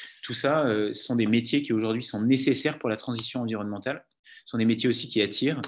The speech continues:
et ce sont des métiers finalement, euh, que nos jeunes de notre territoire ont envie de, de, de maîtriser, de connaître et que nos industries aussi ont besoin, euh, de retrouver puisqu'on, on manque énormément de main-d'œuvre en France. Euh, donc ça, c'est pour les métiers manuels.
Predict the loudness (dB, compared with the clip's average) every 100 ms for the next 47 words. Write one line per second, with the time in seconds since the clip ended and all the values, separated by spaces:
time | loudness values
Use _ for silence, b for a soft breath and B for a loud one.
0 | B B B _ 0 0 0 0 0 2
1 | 2 2 2 0 4 4 2 2 2 4
2 | 4 2 2 0 -2 -2 -2 -2 -2 -2
3 | 0 -2 -4 -2 -2 -2 -4 -12 -10 -8
4 | -6 -6 -8 -4 -4 -2 -4 -2 0 0
5 | -2 -4 -6 -12 _ -6 -2 0 2 2
6 | 0 -2 2 2 2 -2 -4 -2 -2 -2
7 | -2 -4 B B B -4 -2 -2 -2 -2
8 | -2 -4 -4 -6 -4 -2 -2 -4 0 2
9 | 2 2 0 0 -2 -4 -12 -16 -18 -18
10 | _ B B B _ -10 -8 -6 -4 -4
11 | -2 -2 0 0 -2 -4 -4 -2 -4 -6